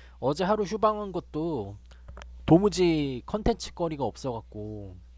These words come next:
이미 다 소개를 해드렸잖아. 그래갖고 또 바보같이 그 아치파 뽑는 그런 영상 쓸까봐. 아, 그리고 수사실을 지금 쓰고 있는데 괜찮아요. 네, 어린 슈보다 수사실을 지금 쓰고 있는데, 어, 아라시랑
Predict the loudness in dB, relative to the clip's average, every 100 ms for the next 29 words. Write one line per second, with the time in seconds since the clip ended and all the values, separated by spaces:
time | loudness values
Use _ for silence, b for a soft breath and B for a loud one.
0 | -20 -20 -20 -14 -8 -6 2 2 2 -2
1 | -6 -10 -8 -6 -6 -6 -6 -8 -10 -10
2 | -10 -12 -12 -12 -14 -16 -14 -16 B B
3 | B -4 -2 0 0 0 0 -6 -6 -10
4 | -8 -8 -8 -8 -8 -8 -8 -10 -10 -6
5 | -6 -8 -10 -10 -10 -10 -12 -12 -12 -14
6 | -16 -12 -10 -8 -10 -14 B B B B
7 | -2 -2 -2 -6 -6 -4 -4 -2 -2 -2
8 | -4 -8 -10 -8 -6 -4 -4 -6 -6 -4
9 | -4 -6 -10 -20 -20 -20 -20 -20 -8 -6
10 | -4 -4 -4 -4 -8 -14 -20 -20 -20 -14
11 | -14 -10 -8 -6 -6 -6 -6 -6 -8 -8
12 | -8 -6 -6 -8 -10 -12 -14 -14 -12 -10
13 | -10 -10 -8 -8 -8 b b b b b
14 | -18 -16 -14 -8 -4 -2 -2 -4 -2 -2
15 | -2 -8